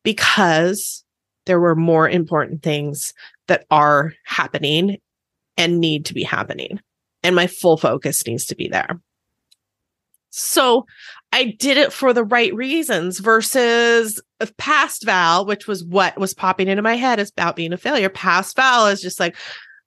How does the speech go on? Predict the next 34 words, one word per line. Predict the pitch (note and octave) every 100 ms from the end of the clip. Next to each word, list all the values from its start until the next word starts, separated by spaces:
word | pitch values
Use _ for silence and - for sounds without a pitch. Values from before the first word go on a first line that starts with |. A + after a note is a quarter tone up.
| _
"Look | G#3+ G3+ A3
at | C#4+
me. | C#4 D#4+ D4 C4 C4 A#3
Here | G#3 G3+
she | G3+ B3+ B3+
goes | C4+ C4+
again. | D4 E4 D#4 C4 B3+
She's | A#3+ A3+
got | G3+ E3+
all | E3+
of | F#3
these | A3+ -
good | B3
plans. | - E4+ D4+ B3
Look | C4 D4
at |
her | D#4 E4+
sales | E4+ F4 -
page | C#4+ G3
is | G3 F#3
even | A3+ A3+
freaking | G#3+ - - F#4 F#4 E4+
amazing." | D#4 F4+ G#4 D#4+ G3 F3+ - - _ _ _ _ -
She | - F4 -
even | C4+ D4+ D4 C#4+
got | B3+ A#3+
her | A3+ A3
affiliate | G#3+ G#3+ G3 F#3
swipes | - F3+ E3 -
and | E3+
everything | E3+ E3+ F3 E3
done | E3 D3+
this | D#3 D3+
year, | D#3 D3+ C#3